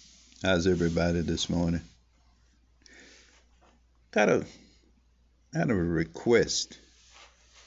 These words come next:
for this one. It's a poem entitled My Cushion.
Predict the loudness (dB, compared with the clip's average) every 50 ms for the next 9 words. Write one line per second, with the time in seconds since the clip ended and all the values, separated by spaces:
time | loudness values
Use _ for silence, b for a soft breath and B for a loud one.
0 | -20 -20 _ -20 -10 -6 -4 -2 -2 -2 -2 -2 -4 -6 -8 -10 -10 -14 -20 _
1 | _ _ _ _ _ _ _ _ _ _ _ _ _ _ _ _ _ _ _ _
2 | _ _ _ _ _ _ _ _ _ _ _ _ _ _ _ _ _ _ _ _
3 | _ _ _ _ _ _ _ _ _ _ _ -12 -8 -8 -8 -6 -2 0 2 4
4 | 4 4 4 4 2 2 0 -2 -2 -2 0 2 2 2 2 0 0 -2 -4 -8
5 | -14 -20 _ _ _ _ _ _ _ _ _ _ _ _ _ _ _ _ _ _
6 | _ _ _ _ _ _ _ _ _ _ _ _ _ _ _ _ _ _ _ _
7 | _ _ _ _ -8 -4 -2 0 0 0 -2 -2 -6 -8 -4 -2 -2 -2 -2 -4
8 | -6 -8 -10